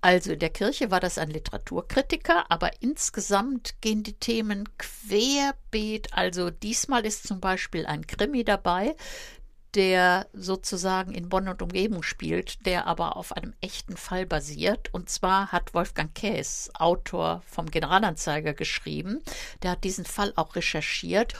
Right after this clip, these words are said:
und das ist wohl sehr, sehr spannend, denn die Sache ist bis heute nicht geklärt, wie dieser Student nach einem Disco-Besuch in Bad Honnef umgekommen ist.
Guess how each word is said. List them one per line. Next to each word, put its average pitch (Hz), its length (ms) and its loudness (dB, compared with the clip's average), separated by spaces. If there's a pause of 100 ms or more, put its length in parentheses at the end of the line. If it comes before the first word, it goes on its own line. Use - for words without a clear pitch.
(140)
und 170 180 -4
das - 160 0
ist - 180 -4
wohl 160 140 0
sehr, 185 380 0
sehr 143 200 -2
spannend, 135 800 2
denn 160 380 -2 (300)
die 175 440 -2
Sache - 360 0
ist - 280 -4
bis - 200 -2
heute 190 300 2
nicht 170 240 -6
geklärt, - 500 0
wie 160 80 -6
dieser 160 280 0
Student 185 600 -2 (460)
nach 175 200 2
einem 160 280 -2
Disco-Besuch 185 1000 -4
in 170 520 -2
Bad 180 200 -2
Honnef 175 300 2
umgekommen 151 640 2
ist. - 300 -4